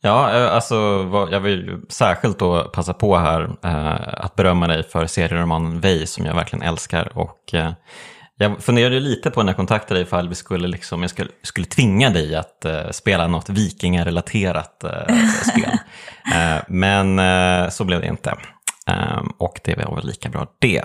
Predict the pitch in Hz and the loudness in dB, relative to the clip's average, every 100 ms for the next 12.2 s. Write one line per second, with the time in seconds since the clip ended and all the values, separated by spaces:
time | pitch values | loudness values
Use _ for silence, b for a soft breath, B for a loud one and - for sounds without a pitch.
0 | - 90 85 87 82 - 85 _ - 85 | -2 0 4 4 2 -2 -6 _ -6 -4
1 | - - 85 - - - - - - - | -4 -6 -6 -8 -14 -14 -16 -12 -8 -8
2 | - - - - - - - - _ _ | -10 -14 -10 -8 -8 -10 -12 -20 _ _
3 | - 165 175 165 175 175 147 - 143 143 | 0 4 4 2 2 2 0 0 -2 -2
4 | 139 - 143 139 156 156 139 131 160 - | -2 -2 -2 -2 -4 -2 0 0 -2 -8
5 | 170 156 151 - - 139 147 175 190 185 | -12 -10 -10 -10 -6 -4 -2 -4 -6 -4
6 | - 147 131 143 156 135 165 123 - 143 | 2 4 6 6 4 2 0 -4 0 0
7 | 131 160 - 104 85 92 - - 143 156 | 2 0 2 2 2 0 -2 0 2 2
8 | 165 - 160 - - 135 - - 156 160 | 2 0 -2 -6 -4 -4 0 -2 -2 0
9 | 139 123 - 87 85 - - - - _ | 0 0 0 -2 -2 -4 -2 -2 -2 _
10 | - 117 101 85 87 B B B B B | -6 0 2 2 -2 B B B B B
11 | B B B - 95 90 101 110 120 117 | B B B -6 0 4 4 2 -2 -2
12 | - | -4